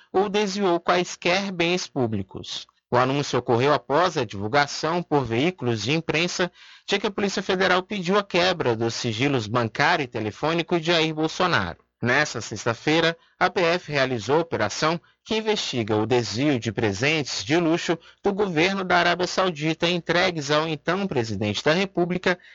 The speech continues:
e a possível venda desses bens e ocultação dos valores. A P F fez busca e apreensão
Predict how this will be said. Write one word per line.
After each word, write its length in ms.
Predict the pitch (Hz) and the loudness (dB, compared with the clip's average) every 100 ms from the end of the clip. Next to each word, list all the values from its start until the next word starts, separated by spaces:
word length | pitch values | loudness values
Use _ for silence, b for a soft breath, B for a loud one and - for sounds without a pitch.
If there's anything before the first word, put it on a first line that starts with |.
| B - | B 0
e 40 | |
a 80 | 220 | 2
possível 580 | 233 214 - 214 208 180 | 0 -4 -2 0 0 0
venda 300 | 170 170 151 | 0 0 0
desses 360 | 139 - 165 | 0 -2 -6
bens 380 | 160 160 175 175 | 0 2 2 2
e 20 | |
ocultação 640 | 190 185 185 180 - 139 139 | 0 0 0 0 0 -4 -4
dos 120 | 139 | 0
valores. 760 | 165 151 104 82 - - - _ _ - | 2 2 0 -4 -6 -6 -6 _ _ 0
A 120 | 107 | 0
P 100 | 120 | 4
F 320 | 127 151 - | 2 2 0
fez 300 | 131 151 139 | -4 -2 -2
busca 480 | 113 151 190 - 123 | 0 2 2 0 0
e 100 | 110 | 2
apreensão 680 | 104 117 147 147 - 156 | 2 0 0 0 0 0